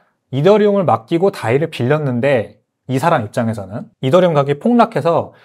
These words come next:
이 회사 입장에서는 더 이상의 손실을 막기 위해서 이더리움을 팔아버리는 거죠.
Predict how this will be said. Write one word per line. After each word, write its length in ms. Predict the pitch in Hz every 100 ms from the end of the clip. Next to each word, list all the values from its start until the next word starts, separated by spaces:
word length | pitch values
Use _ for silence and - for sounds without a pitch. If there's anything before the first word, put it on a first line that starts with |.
| _
이 140 | 131 165
회사 160 | 175
입장에서는 500 | 165 147 147 147 143 131
더 180 | - 139
이상의 280 | 156 156
손실을 440 | 147 233 233 233 180
막기 360 | 101 - 135
위해서 440 | 123 113 208 254 - _ _ -
이더리움을 540 | 123 160 156 156 147
팔아버리는 540 | 147 277 285 220 143 110
거죠. 260 | 95 -